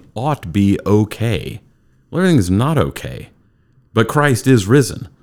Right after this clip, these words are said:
So why does he have to constantly choose this positive mental outlook? It's disingenuous.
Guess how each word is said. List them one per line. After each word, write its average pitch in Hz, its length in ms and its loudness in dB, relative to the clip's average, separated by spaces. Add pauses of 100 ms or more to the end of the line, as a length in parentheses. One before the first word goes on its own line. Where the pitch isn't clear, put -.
(100)
So 110 140 0
why 120 140 2
does 151 160 0
he 120 80 0
have 120 160 -2
to - 80 0
constantly 110 680 0
choose 120 580 2
this 98 200 -2
positive 113 720 -2
mental 104 500 2
outlook? 95 640 -4 (1120)
It's 104 180 -4
disingenuous. 107 920 2